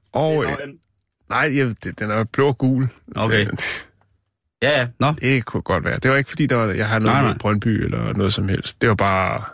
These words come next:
Speaker 1: lige det. Ja.
Speaker 2: Nej, hvis
Speaker 1: Det
Speaker 2: du
Speaker 1: kan også være en svensk landsholdstrøje.
Speaker 2: Ja.
Speaker 1: Jeg ved, at José, han elsker det svenske landshold, fodboldslandshold.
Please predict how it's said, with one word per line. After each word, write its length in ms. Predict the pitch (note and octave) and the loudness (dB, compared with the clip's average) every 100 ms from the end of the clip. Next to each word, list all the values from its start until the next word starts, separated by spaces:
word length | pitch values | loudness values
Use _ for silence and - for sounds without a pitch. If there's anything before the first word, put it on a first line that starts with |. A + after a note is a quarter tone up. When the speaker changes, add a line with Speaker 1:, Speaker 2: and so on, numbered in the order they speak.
| - | -2
Speaker 1:
lige 140 | G#2+ | 0
det. 220 | F#2+ F#2+ - _ _ _ - | 2 0 -2 _ _ _ -2
Ja. 60 | |
Speaker 2:
Nej, 100 | G2+ - - - - | 0 -2 -8 -14 -4
hvis 140 | G#2+ | 0
Speaker 1:
Det 80 | A#2+ | 2
Speaker 2:
du 60 | |
Speaker 1:
kan 120 | A2+ C3 | 2 2
også 180 | C3+ B2+ | 2 2
være 80 | B2+ | 0
en 60 | G#2+ | 0
svensk 300 | C3 A#2+ B2+ | -2 0 0
landsholdstrøje. 800 | G#2+ - A2+ G#2 - G#2 G2 G2+ - - - - _ _ | 0 2 0 2 2 2 2 0 -8 -20 -20 -20 _ _
Speaker 2:
Ja. 60 | G#2+ | 2
Speaker 1:
Jeg 100 | G#2 | 2
ved, 180 | A2 F2 | 2 2
at 300 | G2 G2 F#2+ - | 2 2 0 -2
José, 340 | - A2 - A#2+ | -2 0 2 2
han 420 | A2 A2+ G#2+ - | 4 4 2 2
elsker 360 | B2 C3 - C3+ | 2 2 2 0
det 120 | G#2+ | 0
svenske 320 | - A#2 - | 0 0 0
landshold, 420 | A2 G2 - - | 0 0 -2 -4
fodboldslandshold. 680 | - B2 B2 A#2+ - - - | 0 2 2 2 0 -2 -6